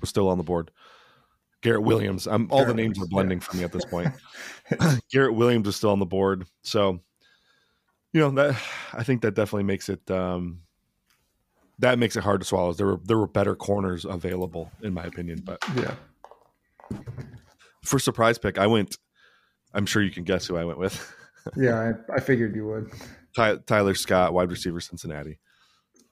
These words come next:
Speaker 1: Um, I'm, this is one of my dudes. Now, obviously, he fell to, what, the fourth round or something?
Speaker 2: Fifth
Speaker 1: For
Speaker 2: round.
Speaker 1: fifth round. Not sure why. Um, really puzzling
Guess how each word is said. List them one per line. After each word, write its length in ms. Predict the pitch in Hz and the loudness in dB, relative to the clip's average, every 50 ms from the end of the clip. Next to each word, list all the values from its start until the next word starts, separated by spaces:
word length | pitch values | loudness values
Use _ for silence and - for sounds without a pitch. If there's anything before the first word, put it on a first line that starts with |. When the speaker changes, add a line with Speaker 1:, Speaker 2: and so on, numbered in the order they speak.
| _ _ _ _ _ _ - | _ _ _ _ _ _ -12
Speaker 1:
Um, 300 | 90 90 82 80 82 - _ | -8 -8 -8 -8 -10 -6 _
I'm, 240 | 101 101 98 95 82 | 0 2 2 0 0
this 200 | 85 101 - - | -2 -2 -2 -2
is 120 | 92 85 | -2 0
one 140 | 90 90 90 | 0 2 2
of 60 | 87 | 2
my 160 | 87 85 87 | 2 2 0
dudes. 440 | 85 - - 92 87 85 82 - - | 0 -2 -2 0 0 0 -2 -4 -2
Now, 120 | 101 95 90 | 0 2 2
obviously, 340 | 92 90 90 90 - 92 | 2 2 0 0 -4 -4
he 120 | 85 95 87 | -4 -4 -6
fell 400 | - - - 95 90 87 87 87 | -6 -2 2 4 4 4 4 2
to, 160 | - - 90 | 0 -2 -4
what, 140 | 82 82 80 | -4 -4 -6
the 80 | - 87 | -8 -10
fourth 320 | - - 92 90 87 - | -4 0 0 0 0 -2
round 280 | 90 87 87 90 92 95 | -2 -2 0 0 -2 -2
or 60 | 95 | -4
something? 480 | - 104 92 - 98 95 95 95 92 90 _ _ | -4 -6 -6 -4 -6 -6 -6 -6 -8 -12 _ _
Speaker 2:
Fifth 180 | _ - - 98 | _ -2 0 0
Speaker 1:
For 160 | 87 87 82 | 0 0 0
Speaker 2:
round. 200 | 82 80 82 - - - _ _ _ _ _ _ _ | -2 -4 -6 -8 -12 -16 _ _ _ _ _ _ _
Speaker 1:
fifth 220 | - - 107 - | -2 -2 0 2
round. 320 | 113 110 107 107 107 117 - _ _ _ _ _ _ _ _ _ _ _ _ _ _ _ _ _ _ _ _ - | 2 2 2 2 2 -2 -6 _ _ _ _ _ _ _ _ _ _ _ _ _ _ _ _ _ _ _ _ 0
Not 120 | 180 190 | 2 2
sure 180 | - - 175 143 | 4 4 2 2
why. 540 | 110 95 90 92 101 120 139 160 175 160 - _ _ _ _ _ _ _ _ _ _ _ _ _ _ _ - - - | 4 2 4 4 4 4 4 4 2 0 -4 _ _ _ _ _ _ _ _ _ _ _ _ _ _ _ -20 -12 -6
Um, 480 | 98 95 92 90 90 87 87 87 85 92 _ _ _ _ _ _ _ _ _ _ _ _ _ _ - - _ _ _ _ _ _ _ - | -4 -2 0 0 -2 -2 -4 -8 -10 -14 _ _ _ _ _ _ _ _ _ _ _ _ _ _ -20 -20 _ _ _ _ _ _ _ -2
really 220 | 117 127 123 113 101 | 2 2 4 4 2
puzzling 460 | - 98 92 87 87 82 82 80 | 2 -2 -2 0 -2 -6 -6 -8